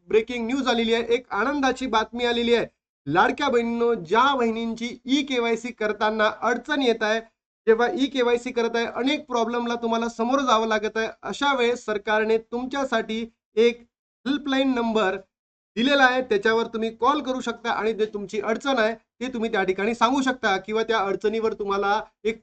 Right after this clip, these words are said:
प्रॉपर आन्सर मिळू शकतं, जेणेकरून तुमचे जेही प्रॉब्लेम असतील, त्या ठिकाणी दुरुस्त होतील. मग लाडक्या बहिणी, ज्यापैकी, तुमच्यापैकी कोणत्या कोणत्या बहिणींची ईकेवायसी झाली आहे, त्यांनी कमेंट बॉक्समध्ये सांगा. आणि कोणत्या कोणत्या बहिणींना अजूनही प्रॉब्लेम जात आहे, म्हणजेच त्यांना ओटीपी येत नाही, ओटीपी आल्यानंतर तुम्हाला तो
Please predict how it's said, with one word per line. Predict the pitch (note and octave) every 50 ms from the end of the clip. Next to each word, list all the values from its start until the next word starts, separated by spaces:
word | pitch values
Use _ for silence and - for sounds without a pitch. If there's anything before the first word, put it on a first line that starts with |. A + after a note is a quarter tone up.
| _
प्रॉपर | - A#3+ B3+ C4 C4 - C#4 C4+
आन्सर | A#3+ - G#3 G#3+ G#3+ - A#3 A3+
मिळू | G#3+ A3+ C#4 D4
शकतं, | - C4+ C4+ C4 _ - A3 F3+ F#3 G3 F#3+ - _ _ _ _ _ -
जेणेकरून | A#3 C4 C#4+ D4 - C4 C4 C4 C4 C4
तुमचे | - - A3 G#3+ G#3+ - A#3 A#3+
जेही | G#3 E3 - A3 A#3+ A3 C4+ D#4
प्रॉब्लेम | - C4 B3 A3+ A#3 A#3 A3+ A3
असतील, | A3 _ A3+ A#3
त्या | A3+ G#3 G3
ठिकाणी | G3 G3+ G3 G3+ A3 A#3+
दुरुस्त | G#3 B3+ C4+ C#4 C4 -
होतील. | B3 G#3 G3 G3 F#3 E3 - _ _ _ _
मग | G#3+ C4+ C#4
लाडक्या | C4 B3+ A#3+ A#3+ - C4 B3+
बहिणी, | B3+ B3+ B3+ B3+ B3+ A#3 G#3 F#3
ज्यापैकी, | E3+ G3+ A3 C4 C#4+ C4+ C4 C4 C4 C4 C4
तुमच्यापैकी | C4 - A3+ A3+ A3 A#3+ C#4 C#4 C4+ C4 C4 C4 C4
कोणत्या | C4 - A3+ A3 A3 A3 C#4 C#4
कोणत्या | C4+ C4+ C4+ C4 B3+
बहिणींची | A#3+ A3+ A3+ A#3 A#3+ A3+ - A#3+ A#3+ - -
ईकेवायसी | B3 C#4 D4+ - C#4 C4+ B3+ B3 B3 A#3+ A3
झाली | G#3+ A3 A3
आहे, | A3 A3
त्यांनी | A3 G#3 G#3 G#3+
कमेंट | G#3 G#3+ G#3+ B3 C4+ C4+
बॉक्समध्ये | A#3+ A#3+ B3 A#3+ - A#3 A3+ A3+
सांगा. | A3+ A3+ G3+ G3 G#3 A3+ G#3+ _ _ _ _ _
आणि | - G3 A#3
कोणत्या | A3+ A3+ A3 A3 A3+ A3+ D4 C#4+
कोणत्या | C#4+ C#4 C4 A#3 C4
बहिणींना | B3+ A3 A3 A3 A#3 A3+ A3+ A3+
अजूनही | - - G#3+ G#3 A#3+ C4 C4 C#4+ D4+
प्रॉब्लेम | - B3 A#3+ A#3+ A3+ A#3+ B3 A#3+
जात | A3+ A#3 A3+ A3+
आहे, | A3
म्हणजेच | G3+ G3+ G#3+ A3 G#3+ A#3+ B3+ B3+ -
त्यांना | _ _ _ _ _ - G#3+ G#3+ G#3+
ओटीपी | A3 - G3+ G3 G3 B3+ C4 C4 B3 A#3+
येत | A#3 A3 A3+ A3
नाही, | A3 A3 A3
ओटीपी | G#3+ G3+ G#3 G#3 B3+ B3+ A3+ A#3+ A3+
आल्यानंतर | G#3+ A3 A3 A3 A3 A3
तुम्हाला | A3 G#3+ G#3+ G#3 G#3+ G#3+
तो | G#3+ G#3+ G#3+ A3 A3+ A3 -